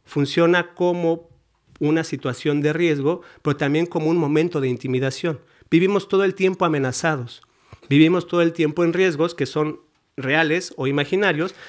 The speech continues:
al mismo tiempo que todo el tiempo estamos siendo intimidados por un poder que no alcanzamos a reconocer y que nos dice que la cosa va mal y que nuestra vida ya no depende de nosotros. Junto a la amenaza se instala el pasmo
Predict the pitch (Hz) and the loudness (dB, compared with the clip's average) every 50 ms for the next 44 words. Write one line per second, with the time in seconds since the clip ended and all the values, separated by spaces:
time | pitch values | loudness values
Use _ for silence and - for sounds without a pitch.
0 | - - - 135 151 180 214 226 208 - 220 208 208 185 180 170 - 202 196 196 | -16 -6 -2 0 0 2 2 0 0 0 -2 -2 -2 -4 -4 -2 0 0 0 0
1 | 196 202 196 196 185 - - 190 190 185 - - 185 185 196 196 180 180 175 156 | 0 -4 -2 -2 -6 -4 -4 -4 -4 -4 -4 -2 -2 0 2 0 0 0 0 -2
2 | 143 143 143 165 170 180 170 - - 156 147 165 180 170 - 170 156 165 170 175 | -2 0 0 0 0 0 -2 -2 -2 0 0 0 -2 -2 -4 -2 -2 0 -2 -4
3 | 170 - 143 131 160 165 175 180 175 165 156 139 - 165 156 160 160 - - 139 | -4 -6 -4 -2 0 0 -2 -2 -2 -4 -6 -4 -4 -4 -4 -4 -4 -4 -6 -8
4 | 127 127 - - 131 127 135 131 - - 180 165 175 - _ _ _ _ _ _ | -8 -8 -8 -8 -6 -6 -6 -6 -4 -4 -6 -6 -6 -10 _ _ _ _ _ _
5 | _ - 151 135 - 147 139 135 135 135 156 165 - - 185 185 190 196 - - | _ -12 -12 -6 -4 -4 -2 -2 -4 -2 -4 -4 -2 0 -2 -2 -2 -2 -8 -10
6 | - 143 127 123 - - 156 156 - 170 170 175 170 165 156 156 156 160 - - | -8 -6 -6 -6 -4 -4 -4 -4 -2 -2 -2 0 0 0 0 0 -2 -4 -4 -6
7 | 147 - 156 139 139 135 135 - 143 135 143 151 156 160 143 151 151 151 160 143 | -6 -2 -2 -2 -2 -2 -4 -4 -4 -2 -2 0 0 0 0 0 0 0 2 0
8 | 127 123 - 139 131 131 131 123 120 117 117 113 - - 113 107 - - - - | -2 -2 -2 -4 -2 -2 -2 -2 -2 -4 -4 -6 -6 -6 -8 -8 -8 -14 -20 -20
9 | - - _ _ _ _ _ _ _ _ _ _ _ _ _ _ _ _ _ _ | -20 -20 _ _ _ _ _ _ _ _ _ _ _ _ _ _ _ _ _ _
10 | _ _ _ _ _ _ _ _ - - - - - - - - - - - - | _ _ _ _ _ _ _ _ -20 -20 -20 -20 -20 -20 -20 -20 -18 -4 4 4
11 | 175 175 180 170 170 175 190 190 220 240 262 254 - 233 233 277 339 - - - | 6 6 6 6 6 6 6 6 6 6 4 4 2 0 0 0 -2 -8 -2 2
12 | 160 156 151 - - 175 180 185 170 165 170 - 185 185 175 - - 135 - | 2 2 2 2 2 2 4 4 2 2 2 4 2 2 2 0 -4 -8 -8